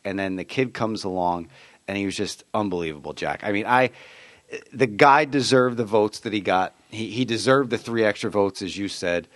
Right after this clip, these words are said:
And a guy like Piazza, just to bring him up really quick before we get into some other stuff with the Hall of Fame voting, th-,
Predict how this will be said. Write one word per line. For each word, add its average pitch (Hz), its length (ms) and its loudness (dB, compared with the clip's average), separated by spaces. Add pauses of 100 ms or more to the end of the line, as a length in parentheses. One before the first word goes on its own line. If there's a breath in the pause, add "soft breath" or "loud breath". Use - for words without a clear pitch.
(380 soft breath)
And 95 360 0
a 107 100 -10
guy 135 200 4
like 131 200 2
Piazza, 113 480 4
just 113 240 -6
to 113 80 -2
bring 110 240 0
him 107 180 -4
up 107 140 0
really 101 240 -2
quick 110 260 -4
before 110 240 -2
we 101 120 0
get 101 120 0
into 92 300 -6
some - 220 -4
other 101 180 0
stuff - 300 -4
with 104 80 -8
the 90 80 -10
Hall 90 200 -4
of 78 60 -8
Fame 87 260 -8
voting, 82 360 -4 (640 soft breath)
th-, 113 160 -18